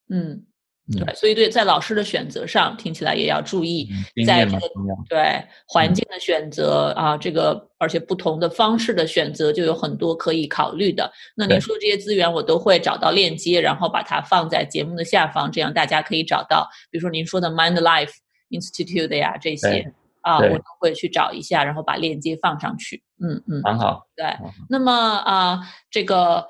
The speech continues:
Speaker 1: 林博士，如果你，我知道您在纽约，我不知道您有没有在个人职业，如果我们的听众有在纽约地区的，想要去联系您，想要去找您做，呃，心理的干预啊、咨询啊这样子，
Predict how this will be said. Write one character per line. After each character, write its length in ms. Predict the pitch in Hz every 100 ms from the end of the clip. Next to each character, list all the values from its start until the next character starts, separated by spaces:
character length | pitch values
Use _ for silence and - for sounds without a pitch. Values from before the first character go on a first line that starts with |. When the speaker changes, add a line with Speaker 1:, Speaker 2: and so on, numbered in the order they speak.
| -
Speaker 1:
林 200 | 196 247
博 140 | 226
士， 180 | 226 254
如 200 | 202 262
果 360 | 285 233 196 -
你， 140 | 208 202
我 100 | 196
知 60 |
道 80 | 262
您 140 | 226 233
在 140 | 269
纽 240 | 220 160 139
约， 260 | 220 226
我 140 | 214 175
不 80 |
知 60 | 214
道 100 | 214
您 140 | 196
有 120 | 202 165
没 100 | 170
有 100 | 175
在 160 | 185
个 180 | 180 240
人 200 | 196 180
职 280 | 208 160 160
业， 240 | 226 202
如 180 | 160 190
果 340 | 220 190 165 -
我 80 |
们 80 | 170
的 60 | 185
听 220 | 185 240
众 180 | 247 226
有 140 | 170
在 200 | - 214
纽 200 | 196 156
约 180 | - 233
地 160 | 247 220
区 160 | - 208
的， 120 | 185
想 240 | 180 139
要 200 | 180 185
去 260 | 185 - 180
联 220 | 147 165
系 180 | 185 277
您， 320 | 196 151 160 _ _ _
想 180 | 185 170
要 140 | 196
去 420 | 190 - 208 190
找 260 | 185 160 151
您 240 | 156 160
做， 560 | 185 233 190 170 156 - - _ -
呃， 340 | 180 160 156
心 280 | - 233 226
理 120 | 202
的 300 | 160 156 131 -
干 240 | 214 220
预 100 | 220
啊、 180 | 185 165
咨 200 | - 233
询 280 | 226 170 151
啊 140 | 160
这 140 | 160 175
样 220 | 160 151
子， 240 | 151 147